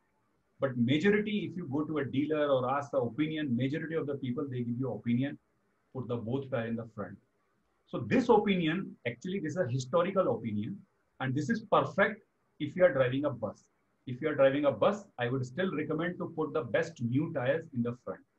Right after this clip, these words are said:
Why it is good in bus? Because in a bus, in the rear, uh, you have two tires each.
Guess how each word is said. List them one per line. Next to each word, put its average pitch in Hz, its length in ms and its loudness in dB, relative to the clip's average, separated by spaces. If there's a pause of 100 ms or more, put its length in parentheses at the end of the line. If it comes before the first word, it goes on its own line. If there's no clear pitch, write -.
(1080)
Why 160 240 6
it 220 160 6
is 220 100 4
good 180 220 2
in 185 160 2
bus? 143 320 4 (600)
Because 202 300 4
in 220 120 0
a 208 60 2
bus, - 380 6 (440)
in 143 100 -2
the 160 100 6
rear, 196 420 2 (100)
uh, 135 180 6
you 135 240 -2
have 185 220 2
two 190 160 -2
tires 139 240 4
each. 101 220 -8